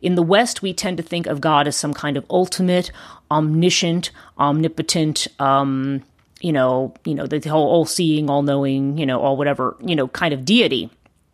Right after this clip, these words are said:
that's kind of the intelligent mover of everything. Um, the Hindus don't see the gods that way.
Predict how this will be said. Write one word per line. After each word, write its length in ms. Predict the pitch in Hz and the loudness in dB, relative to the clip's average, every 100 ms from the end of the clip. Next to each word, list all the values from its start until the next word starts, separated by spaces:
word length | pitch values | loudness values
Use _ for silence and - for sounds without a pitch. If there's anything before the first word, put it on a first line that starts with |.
| _ _ - | _ _ -8
that's 180 | 147 - | -6 -4
kind 220 | - 180 | 0 0
of 60 | 156 | 0
the 100 | 151 | -2
intelligent 500 | 151 - 170 143 151 | -4 -2 -2 -2 -4
mover 340 | 160 170 143 | -4 -4 -6
of 100 | 131 - | -6 -2
everything. 600 | 208 202 135 - 67 - _ - - - - - _ | -2 -2 -8 -8 -14 -16 _ -20 -20 -20 -20 -20 _
Um, 260 | 160 160 165 | 2 4 2
the 60 | 170 | 0
Hindus 320 | 294 381 302 | 2 2 2
don't 200 | 262 175 | 0 0
see 160 | 277 | -2
the 100 | 262 | -2
gods 300 | - 104 - | -2 -4 -6
that 200 | - - | -10 -10
way. 220 | - 80 | -8 -10